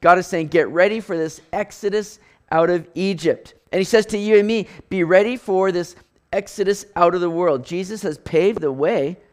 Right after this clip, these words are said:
Let's be ready now to take this journey. Let's not have something that is going to hold us back, trip us up, slow us down in serving the Lord and in being ready for the Lord. God's showing,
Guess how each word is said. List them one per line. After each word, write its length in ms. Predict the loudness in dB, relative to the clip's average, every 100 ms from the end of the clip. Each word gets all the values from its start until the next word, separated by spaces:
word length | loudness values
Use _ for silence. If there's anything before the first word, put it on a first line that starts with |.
| _ _ _ _ _ -10
Let's 200 | -4 -4
be 100 | -2
ready 220 | 0 2
now 100 | 0
to 100 | -4
take 200 | -4 -6
this 160 | -6 -8
journey. 260 | -8 -8 -10 -6
Let's 200 | -4 -2
not 140 | 0
have 180 | -2 -2
something 380 | -4 -4 -4 -2
that 140 | -2
is 140 | -4
going 320 | -4 -2 -2 -6
to 400 | -6 -4 -4 -8 _ _ _ _ _ _ _ -4
hold 280 | 2 2
us 120 | 2 2
back, 380 | 2 2 -2 -14 _ _
trip 260 | -4 -2 -2
us 180 | 0
up, 260 | 2 2 0 _
slow 460 | -20 -10 0 2 2
us 180 | -4
down 640 | -6 0 0 0 -4 -10 -12 -20 _
in 160 | -12 -10
serving 420 | -4 0 0 0
the 80 | -2
Lord 400 | 2 4 2 0
and 120 | -4
in 100 | -4
being 220 | -4 -6 -2
ready 300 | -2 -2 -4
for 240 | -8 -6
the 80 | -4
Lord. 440 | -4 -6 -8 -12 -20 _ _ _ _ _ _ _ _ _ _ _ _ _ _ _ _
God's 260 | -2 -2
showing, 300 | -2 -2 0